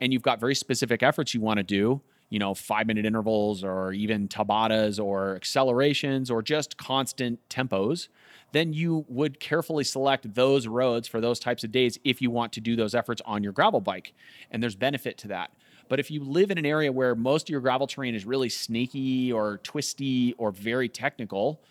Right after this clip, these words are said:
or you know that when you get on your gravel bike, you're not gonna be able to resist the temptation to select a route that has this type of terrain,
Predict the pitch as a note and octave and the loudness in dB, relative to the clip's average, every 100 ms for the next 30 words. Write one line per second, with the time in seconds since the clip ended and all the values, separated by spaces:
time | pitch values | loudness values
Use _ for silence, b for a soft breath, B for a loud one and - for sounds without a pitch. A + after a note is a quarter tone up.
0 | b b b C3 C#3+ C#3+ B2 A#2+ C#3 C#3 | b b b 4 4 4 2 2 4 4
1 | B2 A2+ A2 A2+ G#2+ G#2+ G2+ G#2 G#2 A2 | 2 -4 -2 -2 -2 -2 0 -2 0 -2
2 | G#2+ A2+ A#2+ A#2+ A#2 A2+ A2+ G#2+ A#2 C#3+ | -2 -4 -4 -4 -4 -2 -4 -4 -4 -4
3 | C#3+ C3 C#3 D3+ D3+ C#3 B2 A2 - A#2 | -4 -4 -2 0 0 -2 -4 -4 -4 0
4 | B2 D#3+ A2+ G#2 C3+ C3 A#2 - A#2+ A2 | 2 2 0 0 0 0 -2 2 0 0
5 | G#2+ - A2 G2+ - G#2+ C#3+ C#3+ A2+ | -6 -6 -6 -6 -8 -6 -2 0 -2